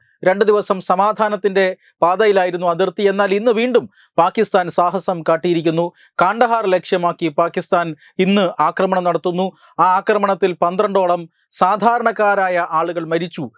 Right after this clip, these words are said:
പൗരന്മാർ മരിച്ചു എന്നാണ് അഫ്ഗാനിസ്ഥാൻ ഭരണകൂടം ഇപ്പോൾ പറയുന്നത്. മാത്രമല്ല, നൂറിലധികം ആളുകൾക്ക് പരിക്കേറ്റിട്ടുണ്ട്.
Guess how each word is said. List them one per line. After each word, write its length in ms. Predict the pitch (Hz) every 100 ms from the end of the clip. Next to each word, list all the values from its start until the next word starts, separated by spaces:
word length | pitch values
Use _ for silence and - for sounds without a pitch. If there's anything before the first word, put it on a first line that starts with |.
| _
പൗരന്മാർ 460 | 156 170 202 202 185
മരിച്ചു 420 | 165 170 175 165 -
എന്നാണ് 280 | 170 165 151
അഫ്ഗാനിസ്ഥാൻ 640 | 156 180 180 - 170 160 139 _ -
ഭരണകൂടം 480 | 165 190 190 185 165
ഇപ്പോൾ 380 | 170 165 180 165 -
പറയുന്നത്. 480 | 156 170 180 170 180 _ _ -
മാത്രമല്ല, 640 | 196 214 214 156 151 170 _ 151
നൂറിലധികം 920 | 180 214 240 214 175 175 180 175 190 _ 151
ആളുകൾക്ക് 500 | 160 185 175 160 180
പരിക്കേറ്റിട്ടുണ്ട്. 680 | 170 160 165 151 135 117